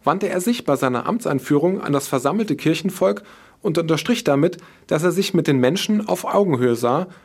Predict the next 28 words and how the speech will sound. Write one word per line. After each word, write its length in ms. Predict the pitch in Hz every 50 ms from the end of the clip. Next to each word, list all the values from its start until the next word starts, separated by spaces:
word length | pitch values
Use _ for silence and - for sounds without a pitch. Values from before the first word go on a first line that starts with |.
| _ _ -
und 160 | 170 127 143
nicht 200 | 202 208 208 -
als 220 | - 139 - -
entrückter 540 | - - - 123 - 127 135 135 - 131 110
Kirchenfürst. 720 | - - 214 208 - 120 - - - - - - - - _ _ _ _ _ _ _ _ _ - - _ _ - - - _ _ _ _ _ _ _ _
Allen 220 | - - 175 226 247
voran 280 | - - 170 170 190
durch 140 | 214 214 180
das 160 | - 180 165
Zweite 320 | - - 147 143 160 - 185
Vatikanische 560 | 170 160 165 160 - 165 170 170 165 - 165
Konzil, 500 | - 175 160 156 - - 185 143 123 117
das 220 | - 131 131 -
er 500 | - - - 139 139 139 135 135 135 135 - _
neunzehnhundertzweiundsechzig 1040 | - 135 135 131 - 135 127 - - - 143 135 135 131 170 185 - - 135 - -
einberief, 540 | - 139 139 147 151 160 165 196 208 208 - - - - - - - _ _ _
schaffte 320 | - - 170 175 175 208 185
er 80 | 180
eine 180 | 170 156 147 -
Annäherung 520 | - 143 147 170 185 190 185 196 190 185
und 200 | - - 160 151
Neubestimmung 720 | 156 151 156 160 151 143 - - - 120 120 113 113 - -
im 140 | - 139
Verhältnis 580 | - - 127 127 151 156 - 185 180 - - -
zwischen 320 | - - 135 123 - 127
Kirche 320 | - - 147 139 135 - 160
und 160 | 151 139 -
Welt. 300 | 135 113 117 - - -